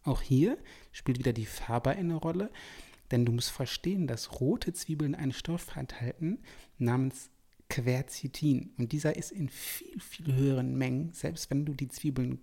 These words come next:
kochst oder blanchierst, in rohen Zwiebeln enthalten als in weißen. Also lass es mich so formulieren. Selbst für zehn Minuten gekochte rote Zwiebeln schlagen rohe weiße Zwiebeln.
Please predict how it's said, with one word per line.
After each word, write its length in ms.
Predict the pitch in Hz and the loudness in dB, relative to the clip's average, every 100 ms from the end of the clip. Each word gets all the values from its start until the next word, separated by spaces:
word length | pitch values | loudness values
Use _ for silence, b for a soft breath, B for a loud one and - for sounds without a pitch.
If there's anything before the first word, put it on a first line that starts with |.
| - | -4
kochst 540 | 180 180 - - - - | -2 0 -2 -8 -14 -10
oder 160 | 127 117 | -2 0
blanchierst, 760 | 120 123 123 - 143 156 - - B B B B - | 2 2 0 0 0 0 -2 -12 B B B B -4
in 120 | 123 | 2
rohen 440 | 113 113 131 233 | 4 6 6 6
Zwiebeln 360 | - - 147 151 | 0 4 6 6
enthalten 720 | 135 - 127 123 - 135 131 - | 2 0 0 0 0 -2 -4 -2
als 260 | 120 - | -2 -2
in 240 | - 123 113 | -4 -2 -2
weißen. 500 | 117 113 127 - 175 - B B B B | 0 2 2 -2 -10 -14 B B B B
Also 180 | 131 113 | -2 0
lass 180 | 131 - | 0 -2
es 120 | 147 | 0
mich 160 | 123 - | -2 2
so 160 | 143 | 2
formulieren. 600 | 156 - 113 110 117 135 127 | 2 0 0 0 -4 -8 -8
Selbst 500 | - 139 143 - - | -2 0 0 -6 -10
für 240 | - - 110 | -6 -2 -2
zehn 480 | - - 151 208 208 | -4 2 4 6 6
Minuten 560 | 180 160 175 220 117 | 6 6 6 2 -2
gekochte 800 | 113 110 - 151 160 - 160 160 - | -2 -2 0 0 0 0 -2 -2 -4
rote 680 | 117 - 127 175 - 185 214 | -4 4 6 6 4 -4 -4
Zwiebeln 640 | - - 143 139 151 151 165 B B B | -10 -2 0 2 4 2 0 B B B
schlagen 720 | - - 117 123 127 131 139 - - | -4 0 2 2 0 -2 -4 -8 -12
rohe 460 | - 123 139 143 143 - b b b - | 4 6 8 6 0 -6 b b b -2
weiße 320 | 123 120 - | 2 2 0
Zwiebeln. 480 | - - 135 165 208 | -4 -6 -6 -8 -12